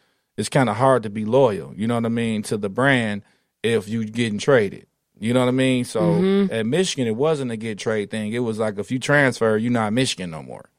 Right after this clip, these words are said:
Speaker 1: You know what I mean?
Speaker 2: It was just
Speaker 1: But
Speaker 2: that one team. So there's a
Speaker 1: Yeah.
Speaker 2: big difference in loyalty to Michigan
Speaker 1: Yeah.
Speaker 2: and then to an N F L
Speaker 1: Yeah.
Speaker 2: squad when you know you might get dealt or you're gonna leave via free agency 'cause you can. And you could have
Speaker 1: Exactly.
Speaker 2: transferred,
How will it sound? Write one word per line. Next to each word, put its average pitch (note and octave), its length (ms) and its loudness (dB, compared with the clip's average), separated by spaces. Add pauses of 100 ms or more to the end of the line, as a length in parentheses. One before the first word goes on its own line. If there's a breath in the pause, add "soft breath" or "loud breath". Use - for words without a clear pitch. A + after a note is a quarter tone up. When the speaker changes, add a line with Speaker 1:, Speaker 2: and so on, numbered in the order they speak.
(400)
Speaker 1:
You - 80 -2
know - 100 0
what B3 40 0
I B3 80 -2
mean? B3 80 -2
Speaker 2:
It A#3 60 0
was A3 100 2
just A#3+ 160 0
Speaker 1:
But C4 60 2
Speaker 2:
that G#3+ 100 4
one A3+ 220 2
team. A3+ 180 2
So F#3+ 340 0
there's G#3 220 0
a A3+ 60 0
Speaker 1:
Yeah. F3+ 60 -2
Speaker 2:
big C#4 160 0
difference F#3+ 420 -2
in F3+ 120 2
loyalty G#3 440 2
to F3+ 80 2
Michigan F3+ 340 2
Speaker 1:
Yeah. G3 120 4
Speaker 2:
and F#3+ 60 2
then F#3 140 2
to F3+ 120 -2
an F3 40 2
N G3 100 4
F E3 120 0
L G3+ 120 2
Speaker 1:
Yeah. G3+ 80 0
Speaker 2:
squad F#3+ 200 2
when F#3 80 4
you F3+ 100 4
know G3 120 4
you F#3+ 120 4
might F#3 160 2
get D#3+ 200 0
dealt A3+ 300 2
or F3+ 60 2
you're F3+ 80 4
gonna F3+ 220 4
leave G3 180 4
via F3 180 2
free E3+ 220 -2
agency F#3+ 320 0
'cause E3 140 -6
you D#3+ 80 2
can. G#3 320 2
And C#3 360 0
you B3 60 4
could D4+ 140 2
have A#3+ 100 2
Speaker 1:
Exactly. - 40 -10
Speaker 2:
transferred, D#4+ 560 2